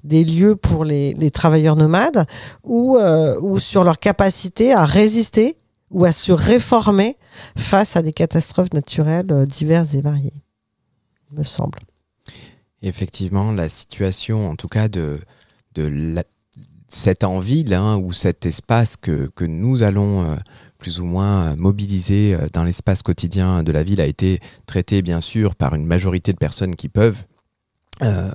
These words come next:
Speaker 2: eux-mêmes déployer un savoir-faire en prenant les matériaux, ressources qu'ils trouveront sur place, mais effectivement aussi c'est un domaine, euh, d'architectes qu'on vous invite à, à questionner. Et effectivement, regardez tout le travail qui a été fait, euh, de-,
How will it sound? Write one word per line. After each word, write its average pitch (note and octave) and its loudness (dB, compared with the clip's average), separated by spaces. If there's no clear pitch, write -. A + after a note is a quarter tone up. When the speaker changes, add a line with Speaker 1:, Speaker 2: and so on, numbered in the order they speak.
Speaker 2:
eux-mêmes A#2 4
déployer G#2 0
un F2+ 2
savoir-faire E2+ -2
en E2 -6
prenant F#2+ -4
les E2+ -4
matériaux, E2 -6
ressources F#2 -4
qu'ils E2+ -6
trouveront E2 -8
sur - -8
place, C3 0
mais E2+ -6
effectivement F2 -6
aussi A2 -6
c'est - -10
un E2+ -6
domaine, A2+ 0
euh, D#2 -6
d'architectes F#2+ -4
qu'on D#2+ -10
vous D#2 -8
invite E2+ -6
à, D2 -8
à - -8
questionner. E2+ -4
Et D#2 -2
effectivement, F2+ -2
regardez F2 -2
tout - -8
le E2+ -2
travail F#2+ 0
qui - -6
a D2 -2
été D#2 -6
fait, F#2+ -2
euh, C2+ -4
de-, - -12